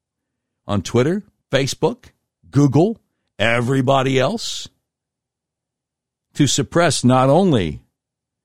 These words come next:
information about Hunter Biden's laptop, but to possess, pardon me, but to suppress the truth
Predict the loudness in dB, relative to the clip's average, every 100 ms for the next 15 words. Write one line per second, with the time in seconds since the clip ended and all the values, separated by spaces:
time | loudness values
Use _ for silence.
0 | _ _ -6 -4 -2 0 0 -2 -6 -4
1 | -4 -4 -6 -4 -4 -2 -2 -2 -6 -6
2 | -4 -4 -6 -12 -14 -20 _ _ _ _
3 | _ _ _ _ _ _ _ _ _ _
4 | _ _ _ _ _ _ _ _ _ _
5 | _ -6 -6 -4 -4 -4 -2 0 -2 -4
6 | -8 -12 _ _ _ _ _ _ _ _
7 | _ -4 -4 -4 -6 -6 -6 -8 -8 -10
8 | -4 -2 0 -2 -8 -10 _ _ _ _
9 | _ _ _ _ _ _ _ -8 -4 0
10 | 0 -2 -10